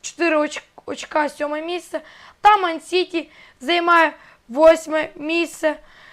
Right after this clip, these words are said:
Ну, що ж можу сказати, те, що, е, Барс-,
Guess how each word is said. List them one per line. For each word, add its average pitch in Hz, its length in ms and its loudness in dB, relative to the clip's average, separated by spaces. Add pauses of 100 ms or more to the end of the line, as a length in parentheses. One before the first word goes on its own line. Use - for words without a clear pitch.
(140)
Ну, 403 240 0
що 415 220 -2
ж 359 120 -8
можу 359 180 -2
сказати, 330 340 0
те, 320 140 -8
що, 311 220 -2 (500)
е, 302 500 6
Барс-, 311 460 0